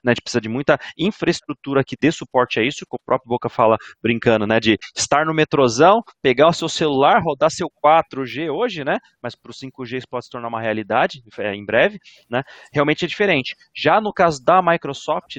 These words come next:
todos os códecs que eu tava dando uma estudada agora com o xCloud, que já foi liberado pra algumas pessoas, você consegue ter uma otimização muito maior do tempo de resposta, mais a qualidade gráfica que você roda dentro de qualquer celular.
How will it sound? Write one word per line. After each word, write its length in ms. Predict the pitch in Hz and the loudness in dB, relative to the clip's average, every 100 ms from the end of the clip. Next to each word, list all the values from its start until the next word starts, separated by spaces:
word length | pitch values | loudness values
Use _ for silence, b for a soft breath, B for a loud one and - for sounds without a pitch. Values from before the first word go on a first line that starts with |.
| - | -12
todos 280 | 165 208 180 | -10 -10 -12
os 160 | 190 | -14
códecs 400 | - 165 151 143 | -12 -8 -8 -8
que 100 | - | -12
eu 60 | 139 | -14
tava 240 | - 127 | -6 -6
dando 140 | 123 127 | -6 -8
uma 60 | |
estudada 480 | 127 - 113 117 117 | -10 -10 0 2 2
agora 220 | 110 113 | 2 0
com 100 | 113 | 0
o 80 | 117 | -6
xCloud, 360 | - - 110 - | -4 0 0 0
que 60 | |
já 80 | - | -8
foi 120 | - 110 | -6 -4
liberado 380 | 104 107 104 | 0 2 0
pra 120 | - 107 | -2 -10
algumas 260 | 104 104 | -8 -12
pessoas, 560 | - 98 - 143 196 143 B B 147 | -10 -14 -6 0 0 0 B B -6
você 260 | 120 - 135 | -4 -2 -4
consegue 400 | 131 - 135 131 | -4 -2 -2 -2
ter 140 | 139 | -4
uma 140 | 123 | -6
otimização 520 | 123 120 117 120 - 123 | -8 -8 -4 -2 -2 -8
muito 300 | 120 123 127 | -8 -10 -2
maior 420 | 127 123 113 120 B B | 0 4 4 4 B B
do 180 | - 110 | -10 -8
tempo 300 | - 175 220 | -2 -4 0
de 60 | |
resposta, 540 | 226 - 170 170 - 170 B B | -2 2 2 4 0 -2 B B
mais 460 | 139 147 151 160 - B | 0 2 2 0 -8 B
a 80 | 135 | -4
qualidade 460 | - 139 131 135 127 | 0 0 2 0 2
gráfica 340 | 127 131 131 | 0 0 -4
que 100 | - | -12
você 280 | 123 - 127 | -12 -8 -6
roda 320 | 123 123 123 | -2 -2 -2
dentro 200 | 120 - | -6 -8
de 100 | - | -10
qualquer 280 | 131 117 123 | -10 -4 -6
celular. 420 | - 135 123 101 | -4 0 2 0